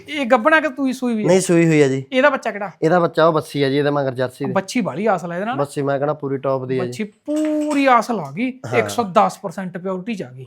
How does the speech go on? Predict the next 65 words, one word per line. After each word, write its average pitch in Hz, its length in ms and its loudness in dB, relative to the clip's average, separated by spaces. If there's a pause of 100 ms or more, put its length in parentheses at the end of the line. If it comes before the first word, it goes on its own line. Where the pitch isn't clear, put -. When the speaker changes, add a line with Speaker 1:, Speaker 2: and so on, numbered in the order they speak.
(100)
Speaker 2:
ਹਾਂ 113 160 0
ਜੀ, 110 80 0
Speaker 1:
ਇਹਦਾ 220 80 2
Speaker 2:
ਹਾਂ। 247 60 4
Speaker 1:
ਸੂਆ? 190 340 -4 (300)
Speaker 2:
ਇਹਦਾ 151 180 4
ਸੂਆ 147 240 2
ਦੂਜਾ 120 320 -2
ਜੀ। 113 100 -12 (140)
Speaker 1:
ਲਿਆ 220 260 2
ਬਾਹਰਲੇ 135 300 -14
ਬੰਨੇ 131 220 -14
ਨੂੰ 127 120 -20
ਵੀ। 127 80 -20 (1300)
ਤੇ - 120 -10
ਇਹ 214 160 2
ਆ 247 120 8
ਗਈ 240 80 0
ਸਾਡੇ 233 160 2
ਨਾਲ 233 120 0
ਜਰਸੀ 190 440 2
ਨਸਲ 233 300 4
'ਚ, 226 100 0 (120)
ਸੂਆ 254 280 4
ਦੂਜਾ 262 260 4
ਬਾਈ 302 120 6
ਇਹਦਾ 294 120 4
ਵੀ? 277 80 2
Speaker 2:
ਸੂਆ 156 200 4
ਦੂਜਾ 123 300 0
ਜੀ। 113 100 -6 (280)
Speaker 1:
ਤੇ 262 60 6
ਬੱਚੀ 254 320 2
ਤੁਹਾਨੂੰ 285 240 6
ਇਹਦੀ 269 120 0
ਮੈਂ 294 100 4
ਚੈੱਕ 226 260 2
ਕਰਾਤੀ, 226 300 4
ਮੰਨ 240 140 0
ਲਓ 240 80 4
ਬੱਚੀ 233 260 -2
ਪੂਰੀ 330 440 2
ਫੁੱਲ 240 300 4
ਪਿਓਰ 247 260 6
ਆ। 240 300 8
ਇਹਦੇ 262 240 4
ਨਾਲੋਂ 302 200 6
ਵੀ 302 60 0
ਬੱਚੀ 262 280 0
ਇਹ 269 140 4
ਕਹੂੰਗਾ 226 240 0
ਵੀ 247 80 0
ਜ਼ਿਆਦਾ 247 320 6
ਪਿਓਰਿਟੀ 247 380 2
'ਚ 233 60 0
ਆ 160 100 0
ਗਈ। 135 180 -14
Speaker 2:
ਹਾਂ 143 240 2
ਜੀ, 123 100 0
ਹਾਂ। 139 400 4
Speaker 1:
ਕਿੰਨੇ 302 200 4
ਦਿਨ 294 140 4
ਦੀ 302 80 0
ਸੂਈ 285 140 -2
ਬਾਈ? 277 200 4